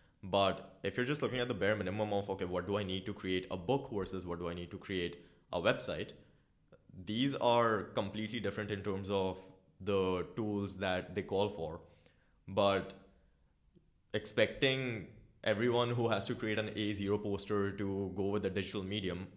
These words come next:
also puts them in a narrow, um, also gives them a very narrow path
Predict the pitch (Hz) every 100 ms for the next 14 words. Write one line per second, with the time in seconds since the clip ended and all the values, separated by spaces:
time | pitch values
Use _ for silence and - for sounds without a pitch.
0 | - - 104 104 135 123 120 95 120 110
1 | 110 107 95 104 110 107 - - - -
2 | - _ _ _ - 98 95 95 92 92
3 | 90 82 - - _ - 107 104 123 117
4 | 110 92 104 101 117 110 107 113 101 98
5 | 107 104 104 95 - - - _ _ _
6 | _ _ _ _ _ _ _ _ _ _
7 | _ _ - - - _ _ _ _ _
8 | _ _ _ _ - - 107 95 - -
9 | -